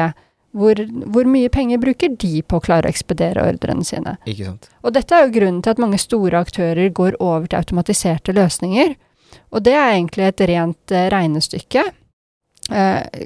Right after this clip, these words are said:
Speaker 1: kan fortelle deg, jeg begynte i X X L i tjue tolv, så kom jeg liksom til sånn svær virksomhet, og de hadde drevet netthandel helt fra starten faktisk, eh, eller rett etter oppstart, to tusen og en.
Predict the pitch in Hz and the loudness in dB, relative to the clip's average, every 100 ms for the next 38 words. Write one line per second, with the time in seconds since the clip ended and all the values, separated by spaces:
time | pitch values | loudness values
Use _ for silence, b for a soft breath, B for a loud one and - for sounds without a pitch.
0 | _ - 202 240 - 190 208 202 190 202 | _ 0 0 0 0 0 2 2 2 2
1 | 165 - 170 165 - 190 - 233 247 - | 0 -2 -2 -2 -4 -6 0 2 2 2
2 | 190 190 190 185 190 - 214 175 202 - | 0 0 2 2 0 -2 -2 -2 -4 0
3 | 262 330 370 _ b b b b b - | 4 6 4 _ b b b b b -2
4 | 226 185 175 170 180 - 185 180 170 - | 0 0 0 -2 -2 0 0 0 -2 -2
5 | 185 170 175 165 - - 160 - - 165 | 0 2 2 0 -2 -4 -4 -2 0 0
6 | 165 175 - 190 - - - - - 180 | 2 0 -2 -2 -2 -2 -6 -8 -4 2
7 | 196 185 180 185 160 175 - 190 - 165 | 4 4 2 2 0 -2 -2 -4 -2 -2
8 | 156 151 160 160 - - _ _ _ - | -2 0 0 -2 -6 -14 _ _ _ -2
9 | 196 151 - 170 - 160 165 - 175 151 | 0 0 -2 -2 0 -4 -4 -6 -6 0
10 | 247 330 - - 196 185 175 175 175 175 | 2 2 -4 -2 0 2 2 0 -2 -2
11 | 175 123 190 185 - 180 208 170 - 220 | -2 0 0 0 -2 -4 -4 -4 0 0
12 | - 190 185 - 175 - 302 | 0 -4 -4 -6 -2 0 0